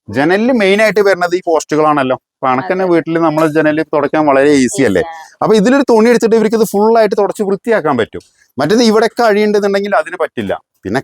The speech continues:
Speaker 1: കള്ളം കയറാനിപ്പോ ഇങ്ങനെ ഇട്ടാലും ശരി, ഇങ്ങനെ ഇട്ടാലും ശരി, ജനലൊന്നും കുത്തി പൊളിച്ചിട്ട് ഒരു
Speaker 2: കാരണം
Speaker 1: കള്ളനും വീട്ടിൽ കയറില്ല. അവൻ വേറെ എന്തെങ്കിലും ഓപ്ഷൻ നോക്കുകയുള്ളൂ. അപ്പൊ അതിന് ഇത് ക്ലീനിങ് പർപ്പസ്. പിന്നെ എന്നാലോ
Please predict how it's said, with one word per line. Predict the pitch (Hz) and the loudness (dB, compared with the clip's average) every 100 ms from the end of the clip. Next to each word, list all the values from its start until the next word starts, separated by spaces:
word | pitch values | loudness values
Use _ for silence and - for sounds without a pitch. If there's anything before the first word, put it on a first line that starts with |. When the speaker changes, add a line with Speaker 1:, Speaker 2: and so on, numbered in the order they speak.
| - | -2
Speaker 1:
കള്ളം | 95 101 156 196 | 0 2 0 2
കയറാനിപ്പോ | 175 165 165 165 170 | 0 0 0 -2 -2
ഇങ്ങനെ | 139 147 165 | -2 -2 -2
ഇട്ടാലും | 156 147 151 | -2 -2 -2
ശരി, | 147 139 | -2 -2
ഇങ്ങനെ | 131 120 151 | 0 -2 -2
ഇട്ടാലും | 131 131 131 | -2 -4 -4
ശരി, | 127 123 | -4 -2
ജനലൊന്നും | 117 104 110 151 190 185 | -2 -2 0 0 0 0
കുത്തി | 160 160 | 0 0
പൊളിച്ചിട്ട് | 160 143 147 143 | 0 0 0 0
ഒരു | 160 | 2
Speaker 2:
കാരണം | 233 147 135 | 0 0 0
Speaker 1:
കള്ളനും | 135 156 | 0 0
വീട്ടിൽ | 143 127 131 | 0 -2 0
കയറില്ല. | 127 113 113 135 - 151 - | 0 0 -2 -4 -8 -12 -2
അവൻ | 180 196 | 0 2
വേറെ | 165 175 | 0 0
എന്തെങ്കിലും | 180 170 170 165 139 | 0 -2 0 0 0
ഓപ്ഷൻ | 131 - 160 | -2 -2 -4
നോക്കുകയുള്ളൂ. | 143 110 - 110 82 78 _ _ - _ _ _ - - - | 0 0 0 -4 -4 -8 _ _ -20 _ _ _ -20 -18 -8
അപ്പൊ | - 135 | -2 0
അതിന് | 151 196 - _ _ - - | 0 -2 -6 _ _ -12 -4
ഇത് | 123 247 | -2 -2
ക്ലീനിങ് | - 190 185 226 233 | -2 -2 0 0 0
പർപ്പസ്. | 180 151 127 117 | -2 -2 -2 -2
പിന്നെ | 98 127 | -2 0
എന്നാലോ | 175 165 185 185 180 | 2 2 2 2 0